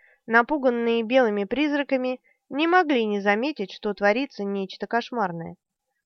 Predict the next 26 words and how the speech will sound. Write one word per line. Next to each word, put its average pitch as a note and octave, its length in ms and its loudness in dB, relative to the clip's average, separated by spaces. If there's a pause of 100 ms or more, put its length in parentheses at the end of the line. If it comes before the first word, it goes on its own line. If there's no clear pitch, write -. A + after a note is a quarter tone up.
Одни G#3 420 0
в - 100 -12
полном B3 440 2
недоумении G#3+ 720 -2
взирали G3 460 0
на G#3 100 -4
погром. F#3+ 480 -2 (500)
Другие D#4+ 600 2
бродили B3+ 500 2
с - 80 -16
кружками B3+ 500 -2
в F#3+ 60 -4
руках B3 520 4
и D#4 120 -2
глазели B3 460 2
по G3+ 120 -6
сторонам, G3+ 500 0
как - 220 -4
на G#3 80 -4
базаре. G#3 540 0 (680)
Голианцы A3 800 2
убивали A#3 520 2
их G3 180 -2
одного G3+ 360 2
за G#3 120 -8
другим. G#3 460 -4